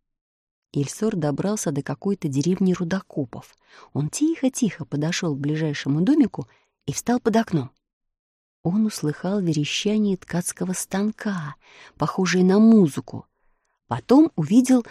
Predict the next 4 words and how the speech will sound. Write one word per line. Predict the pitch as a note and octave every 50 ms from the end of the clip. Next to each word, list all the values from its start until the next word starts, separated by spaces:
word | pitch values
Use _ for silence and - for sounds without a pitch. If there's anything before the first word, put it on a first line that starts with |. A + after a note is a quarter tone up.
| -
самого | - - - F#3+ E3+ D#3+ E3+ - C4 C4+
ткача, | - - - D4+ D4+ - - - E3+ D3+ C#3 C#3+ - _ _ _ _ _ _ _ _ _ _
плотного, | F#3+ A#3 F4+ G#4 - A#3+ F#3 D#3+ D3+
подвижного, | - - E3 F3+ A3 D4 E4+ D#4+ - A3+ F#3+ E3+ D#3+